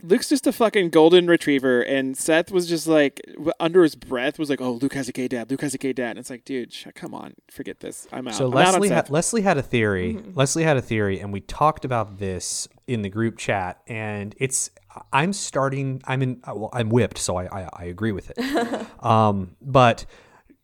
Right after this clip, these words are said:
Speaker 2: I kind of brought up the points that we made about Seth secretly being a terrible human being and not charming and, and,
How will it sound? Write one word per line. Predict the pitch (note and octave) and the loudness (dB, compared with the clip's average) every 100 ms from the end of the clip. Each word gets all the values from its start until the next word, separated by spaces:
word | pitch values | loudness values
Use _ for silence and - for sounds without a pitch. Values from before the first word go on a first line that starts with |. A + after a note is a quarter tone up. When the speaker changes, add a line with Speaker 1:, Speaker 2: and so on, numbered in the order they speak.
| _ | _
Speaker 2:
I | A#2+ A#2 | 0 2
kind | E3 F3+ | 2 0
of | B2+ | 4
brought | B2 B2 | 6 6
up | B2 A2+ | 4 0
the | |
points | - A2+ G#2+ | -2 -2 -2
that | G2 | -2
we | G#2+ | 0
made | G#2 G#2 | 2 2
about | G2+ F#2 F2+ - - | 2 0 -2 -6 -6
Seth | - A2 G2+ | -2 0 0
secretly | - A2+ G2+ G2+ G#2+ | -2 -2 -2 -4 -6
being | F#2 G2 G2 F#2 | -4 -2 -2 -4
a | F2 | -8
terrible | - F#2 F#2 F2+ F#2 | -8 -4 -4 -4 -6
human | G2+ F#2 F2 | -4 -4 -4
being | F2 F2+ F2+ F#2 | -6 -6 -6 -8
and | F2 | -8
not | F2+ F2+ F2+ - | -6 -6 -6 -10
charming | - G2 F#2 F2+ F2+ F2+ F2+ F2+ | -6 -4 -4 -6 -8 -10 -10 -10
and, | E2 E2 - | -12 -14 -14
and, | F#2 - | -14 -14